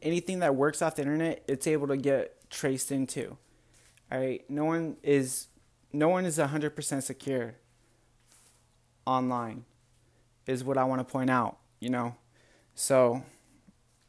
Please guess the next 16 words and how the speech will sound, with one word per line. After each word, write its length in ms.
<clears throat> 60
with 200
that 200
being 220
said, 560
you 140
know, 360
they're, 500
they're 220
gonna, 480
they're 140
gonna 180
crack 300
down 320
and 300
things, 580